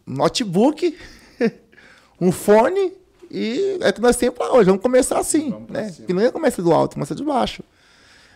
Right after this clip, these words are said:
Speaker 1: E aí eu me lembro muito bem que eu tava em casa, e minha esposa, "Que que é isso aí, Márcio?" "É, meu estúdio. Meu estúdio,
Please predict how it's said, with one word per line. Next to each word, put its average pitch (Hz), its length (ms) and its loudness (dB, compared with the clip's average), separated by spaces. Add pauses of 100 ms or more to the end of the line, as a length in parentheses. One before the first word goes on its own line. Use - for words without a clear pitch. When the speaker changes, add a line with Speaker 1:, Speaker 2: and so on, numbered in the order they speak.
(120)
Speaker 1:
E 170 120 2
aí 175 280 4
eu 190 80 0
me 185 100 0
lembro 165 220 0
muito 170 220 -2
bem 160 200 0
que 190 220 -2
eu 131 400 0
tava 143 240 0
em 139 60 -8
casa, 147 600 -2 (640)
e - 60 -14
minha 135 80 -8
esposa, 135 440 -4
"Que 175 120 -8
que 202 100 -2
é 254 40 0
isso 277 200 -6
aí, 254 180 -4
Márcio?" 127 320 -8
"É, 117 140 -4
meu 127 160 -4
estúdio. - 460 -6 (420)
Meu 180 100 2
estúdio, 151 440 2